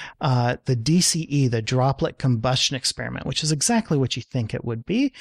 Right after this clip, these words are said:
uh, kind of a, a precursor to, um, what's the one that flies on, uh, on Cygnus? It's called,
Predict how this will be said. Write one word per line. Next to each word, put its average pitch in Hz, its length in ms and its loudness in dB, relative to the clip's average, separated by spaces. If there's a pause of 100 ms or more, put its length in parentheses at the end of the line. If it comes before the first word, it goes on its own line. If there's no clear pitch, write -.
(380)
uh, 131 220 2
kind 147 320 2
of 131 160 2
a, 127 260 4
a 127 160 0
precursor 156 840 0
to, 131 720 2
um, 113 540 2 (200)
what's - 220 -2
the 220 100 0
one 196 140 4
that 190 180 2
flies 147 960 2
on, 127 480 4
uh, 113 300 0
on 123 180 2
Cygnus? 160 640 0
It's - 140 -6
called, 135 580 0